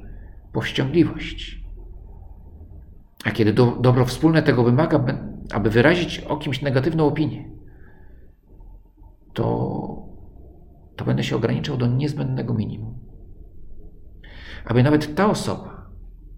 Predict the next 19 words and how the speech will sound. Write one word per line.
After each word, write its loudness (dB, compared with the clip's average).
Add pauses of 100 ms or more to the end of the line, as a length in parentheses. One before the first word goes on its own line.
(500)
o -10
której 2
mówię, 4
o -2
której 2
muszę 4
wyrazić 4 (120)
opinię -2
krytyczną, -2 (1500)
nie 2
miała 4
podstaw, -2
żeby 2
powiedzieć, -2 (560)
że 0
byłem 2
wobec 4
niej 2
niesprawiedliwy. -4